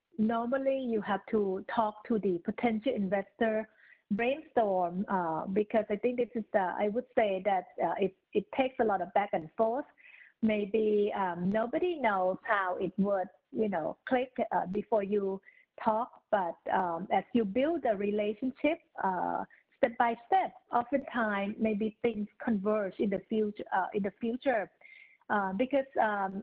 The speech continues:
in my, uh, current portfolios, there are also, you know, some area that, uh, we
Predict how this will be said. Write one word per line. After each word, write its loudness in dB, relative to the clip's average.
in 2
my, -2
uh, 0
current -2
portfolios, 0
there 2
are 0
also, -4
you 0
know, 0
some 2
area 0
that, 2
uh, 2
we -2